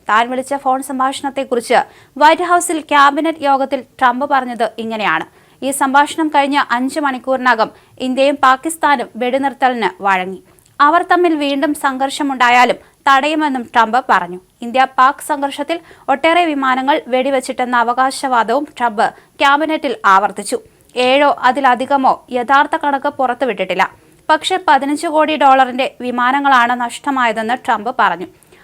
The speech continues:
അതേസമയം യുദ്ധവിമാനങ്ങൾ വീണതിന്റെ തെളിവുകളോ ആരുടെ വിമാനങ്ങളെന്നോ ട്രംപ് വ്യക്തമാക്കിയിട്ടില്ല.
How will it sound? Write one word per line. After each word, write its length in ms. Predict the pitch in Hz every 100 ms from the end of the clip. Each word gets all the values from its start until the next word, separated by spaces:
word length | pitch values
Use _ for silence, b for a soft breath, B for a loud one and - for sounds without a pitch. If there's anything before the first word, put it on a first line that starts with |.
| b
അതേസമയം 540 | 247 277 294 285 302 285
യുദ്ധവിമാനങ്ങൾ 800 | 269 247 311 277 262 262 269
വീണതിന്റെ 600 | 254 240 240 240 233 285 320 b b 302
തെളിവുകളോ 580 | 294 311 320 320 320 -
ആരുടെ 380 | 247 262 302 330
വിമാനങ്ങളെന്നോ 680 | 302 277 269 269 262 254 277
ട്രംപ് 360 | 311 269 240 262
വ്യക്തമാക്കിയിട്ടില്ല. 920 | 269 262 269 226 202 190 185 214